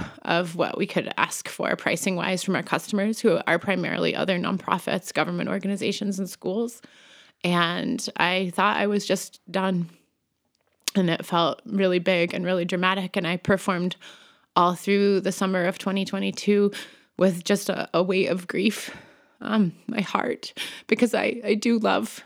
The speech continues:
very, very much what we do. It's really,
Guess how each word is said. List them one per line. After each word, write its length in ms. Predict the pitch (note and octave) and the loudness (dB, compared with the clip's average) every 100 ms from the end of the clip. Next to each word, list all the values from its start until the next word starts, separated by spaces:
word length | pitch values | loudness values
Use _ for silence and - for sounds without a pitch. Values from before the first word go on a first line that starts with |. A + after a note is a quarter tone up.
| - G3 | -14 2
very, 240 | A3 G3 | 2 2
very 260 | F#3 F3+ F#3 | 0 -2 0
much 300 | G3 - - | 0 0 -2
what 120 | - | 0
we 100 | - | -2
do. 340 | F3+ F3+ G3 G3+ - | -2 0 -2 -2 -2
It's 400 | E3+ - - - _ | -4 -4 -14 -20 _
really, 560 | - G3+ G#3 F#3+ G3 | -2 2 2 2 0